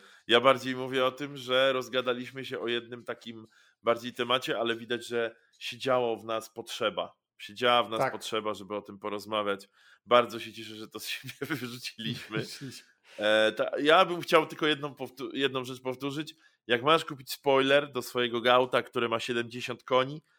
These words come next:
Speaker 1: to wylej mu, y, w-, wymień mu ten olej. Po prostu
Speaker 2: Tak.
Speaker 1: wymień mu ten olej. Zobacz na pompę paliwową.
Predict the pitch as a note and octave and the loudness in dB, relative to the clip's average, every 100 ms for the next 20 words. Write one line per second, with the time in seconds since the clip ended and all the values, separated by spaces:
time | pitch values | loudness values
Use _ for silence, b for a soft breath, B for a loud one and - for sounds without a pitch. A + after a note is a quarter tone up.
0 | _ - G#2 F#2+ B2 D3+ C#3+ C3+ A#2+ - | _ -6 -6 0 4 6 6 4 -4 -2
1 | A2+ G#2 G2 - G2+ C3 D#3 C#3+ B2 A#2 | -2 -2 -8 -18 -4 -2 0 -2 -4 -4
2 | A#2 G#2+ F#2 F2 D#2+ - _ - G2 B2 | -4 -2 -2 -2 -4 -8 _ -20 -2 0
3 | B2+ - A2+ A2 B2 B2 A2+ G#2+ G2+ G2 | 0 -2 -2 2 2 0 -4 -6 -4 0
4 | G2+ G2 F#2 b b - G2+ C3 C3 G#2+ | 2 2 0 b b -8 0 4 4 2
5 | G2+ G2 G2 F#2+ G2 F#2+ F#2+ F#2+ F#2+ F2+ | -4 -4 -4 -6 -2 -2 -2 -4 -4 -4
6 | F2+ | -6